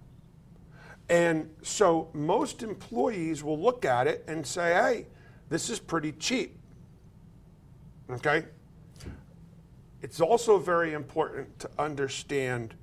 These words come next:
how it's priced, okay? And once again, life insurance absolutely works the same way as all other insurances.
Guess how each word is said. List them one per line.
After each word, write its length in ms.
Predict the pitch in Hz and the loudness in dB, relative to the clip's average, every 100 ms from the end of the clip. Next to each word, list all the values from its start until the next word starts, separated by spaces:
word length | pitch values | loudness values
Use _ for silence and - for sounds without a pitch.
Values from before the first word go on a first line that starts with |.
| - - - - - - - - - - - - - | -20 -20 -20 -20 -20 -20 -20 -20 -20 -20 -20 -20 -12
how 300 | - 143 127 | 0 2 2
it's 100 | - | -4
priced, 680 | - 135 107 - - - - - - - - - | -6 -4 -4 -8 -14 -14 -20 -20 -20 -20 -20 -14
okay? 380 | 110 - 120 117 - - - | -12 -2 -2 -2 -8 -20 -8
And 320 | 147 131 131 - - | -2 0 -2 -8 0
once 240 | 151 139 | 0 0
again, 500 | 135 147 143 131 123 - - - - - - - - - | -4 0 0 -2 -8 -14 -20 -20 -20 -20 -20 -20 -20 -2
life 300 | 139 165 170 | 2 2 0
insurance 560 | 147 - 143 135 123 - | -4 -2 0 0 -6 4
absolutely 500 | 147 139 147 143 135 | 4 4 -2 -2 0
works 260 | 131 131 - | 0 0 -6
the 120 | 120 | -10
same 340 | - 156 151 | -2 0 2
way 320 | 147 135 123 123 - - | 4 4 2 -2 -16 -6
as 160 | 123 123 | -6 -2
all 280 | 156 139 135 | 2 4 4
other 240 | 123 123 | 2 -2
insurances. 760 | 117 - 131 120 - 110 104 | -4 -4 -2 -2 -4 -6 -8